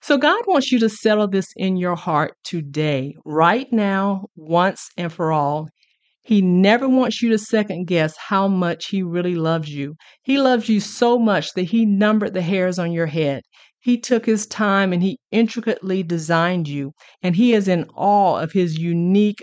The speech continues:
masterpiece that is called you. There's only one you. No one compares to you.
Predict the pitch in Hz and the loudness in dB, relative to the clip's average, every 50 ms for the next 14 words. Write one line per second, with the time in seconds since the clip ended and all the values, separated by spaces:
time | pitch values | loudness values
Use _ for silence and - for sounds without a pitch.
0 | - - 175 170 170 165 170 180 - - 175 160 - - 180 165 165 160 165 - | -10 -8 -4 -2 0 0 0 0 -2 -4 -6 -6 -6 -4 -4 -4 -2 -4 -6 -10
1 | - - _ _ _ 180 170 170 175 165 - - - - 202 185 170 165 160 160 | -16 -20 _ _ _ 0 0 0 0 -2 -4 -6 -6 -2 0 2 2 2 0 -2
2 | 160 - - 175 170 170 185 208 220 208 151 139 131 - _ _ _ _ _ _ | -4 -6 -6 -4 -2 0 2 2 2 2 0 -4 -8 -14 _ _ _ _ _ _
3 | - 269 381 370 - - 220 285 349 302 233 190 175 175 202 220 233 214 180 180 | 0 0 0 0 0 2 2 2 2 2 0 2 2 2 2 4 4 4 4 4
4 | 190 202 170 151 147 147 - - 151 175 175 165 170 185 214 247 285 302 269 226 | 2 2 2 0 -2 -6 -8 -8 -4 -2 0 2 4 4 4 4 4 2 2 0
5 | 190 175 - - 160 151 - 160 - 143 147 135 - - 151 147 139 131 - - | 0 0 -2 -4 -6 -6 -6 -6 -6 -6 -6 -8 -8 -10 -10 -8 -8 -10 -10 -12
6 | - | -14